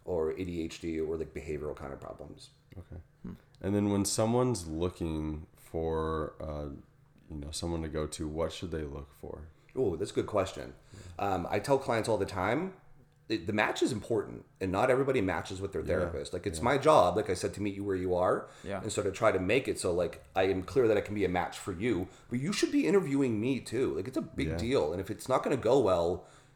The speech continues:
Speaker 1: you don't have months to lose and, like, restart and go tell your story to a new person. Like, that
Speaker 3: <laughs>
Speaker 1: stinks.
Speaker 3: Right.
Speaker 2: Yeah.
Speaker 1: And so, it, like, in that first, like, assessment, like, the, the first session for what you should be looking for from your therapist is, like,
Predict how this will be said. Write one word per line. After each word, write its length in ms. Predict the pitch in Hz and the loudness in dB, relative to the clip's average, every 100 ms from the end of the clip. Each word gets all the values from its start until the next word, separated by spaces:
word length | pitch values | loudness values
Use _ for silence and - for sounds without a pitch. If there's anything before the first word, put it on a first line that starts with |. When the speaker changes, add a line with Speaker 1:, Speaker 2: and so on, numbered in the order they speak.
| _ - | _ -6
Speaker 1:
you 60 | |
don't 120 | - 339 | -2 0
have 100 | 90 | 0
months 380 | 107 135 - - | 2 2 0 -4
to 120 | 98 | -2
lose 240 | 87 113 | 0 0
and, 60 | 95 | 0
like, 160 | 87 98 | -4 -6
restart 400 | 90 - 98 98 | -4 0 0 0
and 80 | |
go 80 | 90 | -2
tell 200 | 87 104 | -4 -4
your 100 | 90 | -4
story 280 | 85 95 101 | -4 -2 -2
to 140 | 95 92 | -2 -4
a 60 | |
new 160 | 87 92 | -4 -4
person. 360 | - 104 - | -2 -4 -2
Like, 120 | 123 - | 4 4
that 180 | - - | 4 0
Speaker 3:
<laughs> 100 | - | -4
Speaker 1:
stinks. 500 | 123 120 - - - | -2 -2 -4 -12 -6
Speaker 3:
Right. 280 | 123 120 123 120 - - | 0 2 0 -2 -10 -4
Speaker 2:
Yeah. 60 | |
Speaker 1:
And 120 | 110 104 | -2 4
so, 580 | 120 110 104 101 98 - - - - _ | 8 8 8 6 2 -6 -20 -20 -20 _
it, 160 | - 117 | -12 -2
like, 160 | 117 | -2
in 220 | - 117 131 | 0 2 4
that 200 | 135 - | 4 4
first, 280 | 135 123 | 0 2
like, 160 | 117 110 | 0 0
assessment, 600 | 95 - 110 - 104 92 - - - - _ - - - - - | -2 0 0 0 -4 -6 -10 -20 -20 -20 _ -20 -20 -20 -20 -10
like, 260 | 131 101 90 | 0 0 2
the, 200 | 101 95 | 2 2
the 120 | 87 | 0
first 260 | 92 113 - | -2 -4 0
session 540 | 117 - 90 82 87 | 0 0 -2 -4 -8
for 320 | - - 107 98 - - | -10 -2 0 -2 -6 -14
what 160 | 113 110 | -6 -4
you 80 | 107 | -4
should 200 | - 120 | -4 -2
be 60 | |
looking 260 | 117 117 107 | -2 -2 -4
for 180 | 101 104 | -2 -2
from 220 | - 95 | -2 -2
your 200 | 95 120 | 2 2
therapist 640 | - 101 143 - 82 90 98 | 4 4 4 2 -2 -4 -4
is, 180 | 87 | 0
like, 240 | 92 87 | 0 0